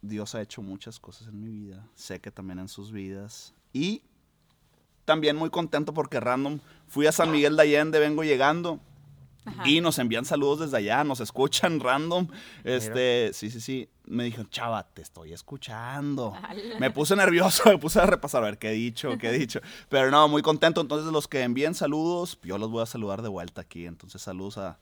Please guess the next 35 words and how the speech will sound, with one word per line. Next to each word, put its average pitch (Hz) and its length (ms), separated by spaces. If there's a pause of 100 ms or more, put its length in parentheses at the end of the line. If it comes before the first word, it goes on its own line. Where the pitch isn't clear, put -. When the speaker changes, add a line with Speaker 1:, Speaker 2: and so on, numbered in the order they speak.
(160)
Speaker 1:
a 98 100
la 92 80
gente, 101 460 (100)
a 101 80
la 113 120
racita 120 460
de 135 80
San 131 160
Miguel 120 240
de 123 60
Allende 120 240
que 120 80
nos 110 100
escucha. 139 380 (500)
Y, 120 220
pues, 120 200
muy 127 140
contento. 127 600 (220)
Realmente 120 520
Dios 123 300
es 127 80
bueno 120 320
con 123 140
nosotros. 135 500
Speaker 2:
Sí. 170 240 (340)
Speaker 1:
Hace 95 240
maravillas 123 800
y 101 320
no 107 120
hay 113 100
nada 117 240
más 113 260
que 107 280
darle 101 320
gratitud 104 600